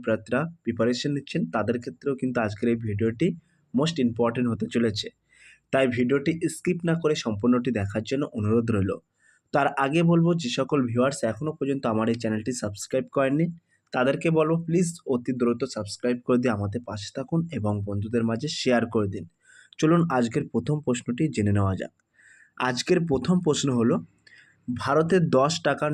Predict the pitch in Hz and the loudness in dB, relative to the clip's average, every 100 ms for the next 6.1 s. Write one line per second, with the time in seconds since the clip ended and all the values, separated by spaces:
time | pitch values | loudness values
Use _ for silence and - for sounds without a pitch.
0 | 131 120 120 151 - 135 143 165 170 120 | 2 2 2 -2 0 2 2 2 0 2
1 | 120 117 107 85 - _ _ _ _ _ | 2 2 -2 -2 -8 _ _ _ _ _
2 | - 151 - 185 185 135 123 160 165 - | -2 -2 0 0 2 0 2 0 -2 -8
3 | _ _ 117 117 156 135 127 127 127 143 | _ _ -2 2 0 0 0 0 0 -2
4 | 117 110 123 135 151 170 - _ _ - | 0 0 2 2 0 -2 -12 _ _ 0
5 | 139 143 156 165 131 - - 139 120 107 | 2 2 2 2 0 -4 -2 2 2 2
6 | 120 | 0